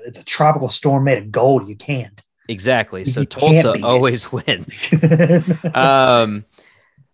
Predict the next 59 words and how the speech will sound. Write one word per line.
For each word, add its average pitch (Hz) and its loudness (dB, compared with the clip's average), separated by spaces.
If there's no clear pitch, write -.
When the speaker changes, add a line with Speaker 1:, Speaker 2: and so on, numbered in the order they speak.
Speaker 2:
George, 190 6
it's 170 -6
been 190 4
a 175 0
great 160 2
week, 151 -4
man. 127 -4
Glad 135 0
I - -8
got 131 -4
a - -10
chance 135 -8
to - -16
talk 127 0
to 131 -10
you. 113 -8
Glad 123 2
I - -4
got 117 -2
a 113 -6
chance 120 -10
to 113 -10
slow 123 -4
things 117 -6
down 127 -2
for 110 -8
a 95 -8
bit 90 -6
to 101 -10
get 98 -8
a 92 -12
chance 98 -12
to 90 -16
talk 101 -8
to 104 -10
you. 104 -4
Uh, 95 -2
Speaker 1:
Mm-hmm. 92 -4
Speaker 2:
like 98 -6
I 107 -8
said, 107 -6
when 101 -8
we 101 -10
started 104 -6
the 92 -10
show 101 -4
off, 101 -2
it'd 92 -12
been 101 -6
a, 95 -6
it's 98 -12
been 117 -8
a 98 -8
little 110 -4
bit 101 -6
of 92 -8
a 92 -12
busy 101 -8
run 101 -2